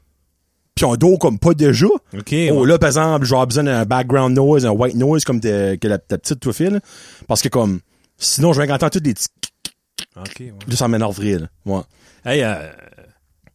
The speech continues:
Speaker 2: je pense à ça de même. Euh, Amazon ou, euh, whatever, là, Echo, pis ça, des, des
Speaker 1: Hmm.
Speaker 2: petits speakers.
Speaker 1: Hey, Google!
Speaker 2: Hey, Google! <laughs> Ah,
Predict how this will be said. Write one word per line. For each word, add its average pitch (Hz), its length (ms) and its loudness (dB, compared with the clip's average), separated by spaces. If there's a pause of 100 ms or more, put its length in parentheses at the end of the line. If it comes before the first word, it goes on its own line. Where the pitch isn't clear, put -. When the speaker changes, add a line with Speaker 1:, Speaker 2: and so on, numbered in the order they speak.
(400)
Speaker 2:
je - 220 -18
pense 104 240 -10
à 87 60 -10
ça - 120 -8
de 101 60 -6
même. 107 240 -8 (720)
Euh, 82 140 -14 (100)
Amazon 127 640 -2
ou, 107 180 -2
euh, 90 140 -4
whatever, 101 400 -4
là, 98 360 -6
Echo, 117 580 -4
pis 110 120 -20
ça, 120 160 -14
des, 92 240 -16
des 104 100 -6
Speaker 1:
Hmm. 165 60 -2
Speaker 2:
petits - 220 -20 (100)
speakers. - 300 -4
Speaker 1:
Hey, 165 60 0
Google! 233 480 2 (120)
Speaker 2:
Hey, 117 120 -16
Google! 143 440 -4
<laughs> - 60 -20 (440)
Ah, 110 220 -14